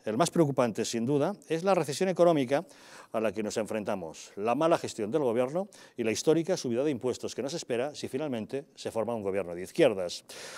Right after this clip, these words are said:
Desde Bruselas ya nos han advertido acerca del exceso de gasto público del gobierno de Sánchez,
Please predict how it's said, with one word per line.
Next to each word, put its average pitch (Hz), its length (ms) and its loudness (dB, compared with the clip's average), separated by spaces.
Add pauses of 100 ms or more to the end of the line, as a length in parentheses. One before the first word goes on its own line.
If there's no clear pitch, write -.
Desde 156 240 8
Bruselas 214 540 6
ya 170 100 6
nos 170 160 4
han 170 80 2
advertido 165 420 4
acerca 160 300 0
del 135 80 2
exceso 131 340 -2
de 143 80 2
gasto 139 260 0
público 165 380 0
del 131 120 4
gobierno 117 260 2
de 104 80 0
Sánchez, 117 480 -2